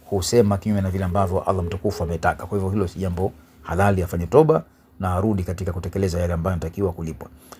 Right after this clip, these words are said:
Ama mahari yalipwe lini? Mahari inalipwa wakati wowote ambao mume amepata uwezo, na ikiwa wataachana wanandoa na ikawa hakuna njia ya kurejeana tena,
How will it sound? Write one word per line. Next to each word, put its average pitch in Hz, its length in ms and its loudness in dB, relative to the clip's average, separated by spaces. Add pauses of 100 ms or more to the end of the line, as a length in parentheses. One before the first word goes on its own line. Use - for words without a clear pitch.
(120)
Ama 151 240 8
mahari 175 380 8
yalipwe 160 360 6
lini? 123 220 4 (640)
Mahari 139 340 8
inalipwa 175 420 4
wakati 165 260 2
wowote 156 340 6
ambao 113 200 4
mume 127 180 4 (160)
amepata 107 340 0
uwezo, 147 420 6 (480)
na 107 120 2
ikiwa 180 640 6 (180)
wataachana 127 720 6
wanandoa 131 460 6 (580)
na 107 100 2
ikawa 131 340 6
hakuna 143 460 2
njia 135 200 4
ya 120 60 6
kurejeana 110 580 2
tena, 110 320 2